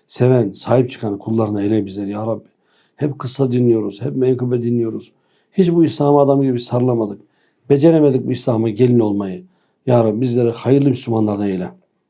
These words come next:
İslam'ı her yönüyle dertlenen, sahip çıkan bu insanların hidayetine vesile olacak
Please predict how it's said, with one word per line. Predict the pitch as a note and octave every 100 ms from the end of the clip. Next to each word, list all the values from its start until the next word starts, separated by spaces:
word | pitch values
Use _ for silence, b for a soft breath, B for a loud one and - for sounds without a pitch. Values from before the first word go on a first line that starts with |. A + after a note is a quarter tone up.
| _ _ _ _ - B B B B B
İslam'ı | C3+ - C#3 C#3+
her | A#2+ E3
yönüyle | G#3 D#3 C#3 A#2+
dertlenen, | B2 B2 A#2 G2+ F2+
sahip | - C3 C#3+ -
çıkan | - B2 - b b -
bu | E3+
insanların | D3 C3+ C3 B2
hidayetine | A#2+ B2 A#2+ A2+
vesile | A2 - B2
olacak | A#2 G2+ B2